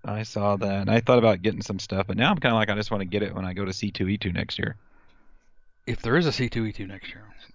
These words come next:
Speaker 1: Well, of course they will. They'll conspire again to make sure they're the only con of the year.
Speaker 2: Okay, that's true.
Speaker 1: Or we can just go to Heroes in July.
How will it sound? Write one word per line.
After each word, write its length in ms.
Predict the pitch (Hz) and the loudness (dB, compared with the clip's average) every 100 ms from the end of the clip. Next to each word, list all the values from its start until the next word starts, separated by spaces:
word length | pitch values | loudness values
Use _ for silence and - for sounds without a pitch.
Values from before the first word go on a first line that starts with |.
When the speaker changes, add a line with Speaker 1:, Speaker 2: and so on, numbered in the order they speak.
| - 147 | -8 2
Speaker 1:
Well, 80 | 151 | 4
of 60 | |
course 220 | 208 208 | 6 6
they 140 | 160 147 | 8 8
will. 280 | 107 98 92 | 8 8 6
They'll 140 | 110 | 2
conspire 520 | 139 156 - 110 113 143 | 0 -2 0 4 4 4
again 240 | 120 107 | 2 0
to 60 | 104 | 2
make 160 | 107 | 0
sure 140 | - 110 | 2 4
they're 160 | 104 | 6
the 100 | 113 | 6
only 220 | 104 117 | 6 4
con 280 | 120 101 98 | 4 4 4
of 80 | 104 | 4
the 100 | 127 | 2
year. 360 | 175 220 160 - - | 2 0 0 -4 -10
Speaker 2:
Okay, 300 | 127 - 101 | -10 -8 -6
that's 180 | 127 - | -6 -8
true. 280 | - 104 107 - - - - _ - - _ - - | -8 -8 -8 -14 -18 -20 -20 _ -20 -20 _ -20 0
Speaker 1:
Or 180 | 110 131 | 6 8
we 80 | 139 | 8
can 100 | 127 | 4
just 120 | - | 4
go 100 | 131 | 4
to 100 | 120 | 6
Heroes 440 | 139 170 131 110 | 4 4 4 4
in 100 | 104 | 0
July. 560 | 104 95 95 101 123 | 2 2 2 -2 -4